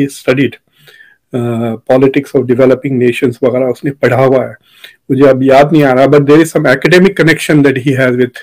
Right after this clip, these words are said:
India also। So, so you can see that in this politics। अब वो जो लेटर का सवाल, अ, है,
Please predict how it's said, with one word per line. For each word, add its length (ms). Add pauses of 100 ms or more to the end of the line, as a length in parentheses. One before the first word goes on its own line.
(440)
India 240
also। 400 (1300)
So, 340 (760)
so 180
you 220
can 120
see 200
that 160 (160)
in 60
this 220 (180)
politics। 380 (340)
अब 20
वो 160
जो 160
लेटर 360
का 120
सवाल, 500
अ, 360
है, 100